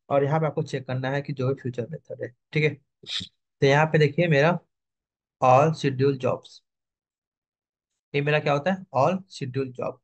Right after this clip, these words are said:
यहाँ पे क्या होता है? जितने भी schedule होते हैं, अगर आपने कोई schedule किया है, तो यहाँ पे सारा schedule job दिखा देता है, ठीक है। अब इसके बाद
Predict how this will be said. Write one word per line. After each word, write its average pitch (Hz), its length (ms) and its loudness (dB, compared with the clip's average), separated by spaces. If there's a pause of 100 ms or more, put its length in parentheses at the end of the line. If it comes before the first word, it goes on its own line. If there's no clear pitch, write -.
यहाँ 143 180 0
पे 160 140 -6
क्या 160 120 -2
होता 156 140 -4
है? 156 60 -6
जितने 160 260 -6
भी 165 120 -2
schedule 143 400 -4
होते 147 220 -2
हैं, 156 120 -6
अगर 139 160 -6
आपने 131 200 -8
कोई 143 160 -4
schedule 135 340 -4
किया 151 200 -2
है, 165 80 -2
तो - 400 -14
यहाँ 143 120 0
पे 156 100 -2
सारा 139 200 2
schedule 135 320 -6
job 123 180 -6
दिखा - 280 -18
देता - 380 -18
है, - 120 -20 (240)
ठीक 180 140 -6
है। 175 120 -8 (500)
अब 170 280 4 (100)
इसके 160 280 2
बाद 120 340 4